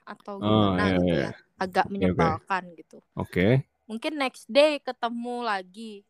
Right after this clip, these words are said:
Speaker 2: Baik,
Speaker 1: Ternyata
Speaker 2: gitu.
Speaker 1: kita bukan orang yang seperti itu gitu.
Speaker 2: Oke.
Speaker 1: Tapi ketemunya di situasi yang salah.
Speaker 2: Oh, oh, oh, oh, iya, iya, iya,
Speaker 1: Jadi
Speaker 2: iya.
Speaker 1: masih, masih bisa lah diterima. Cuma ya beda cerita kalau misal,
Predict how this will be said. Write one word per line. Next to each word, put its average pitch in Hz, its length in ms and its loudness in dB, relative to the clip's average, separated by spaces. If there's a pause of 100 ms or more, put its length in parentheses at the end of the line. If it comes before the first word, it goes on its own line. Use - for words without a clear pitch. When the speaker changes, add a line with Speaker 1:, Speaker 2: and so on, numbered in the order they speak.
(120)
Speaker 2:
Baik, 98 380 6
Speaker 1:
Ternyata 95 180 2
Speaker 2:
gitu. 87 140 0
Speaker 1:
kita - 180 -4
bukan 233 340 -6 (560)
orang 214 280 -6 (100)
yang 220 80 -12
seperti 220 400 -14
itu 202 320 -12
gitu. 175 300 -8
Speaker 2:
Oke. 90 420 -6
Speaker 1:
Tapi 214 220 0
ketemunya 247 580 -2
di 254 80 -18
situasi 208 560 -14
yang 226 80 -12
salah. 190 560 -10 (320)
Speaker 2:
Oh, 143 260 6
oh, 139 180 -4
oh, 135 260 6
oh, 143 260 8
iya, 104 880 6
iya, 101 240 0
iya, - 100 -6
Speaker 1:
Jadi 294 300 -2
Speaker 2:
iya. 302 80 -6
Speaker 1:
masih, 285 340 0 (400)
masih 208 380 -10
bisa 185 200 -14
lah 196 160 -4
diterima. 170 520 -8
Cuma 247 280 6
ya 226 120 6
beda 202 260 4
cerita 202 480 4
kalau 208 220 0
misal, 202 600 -6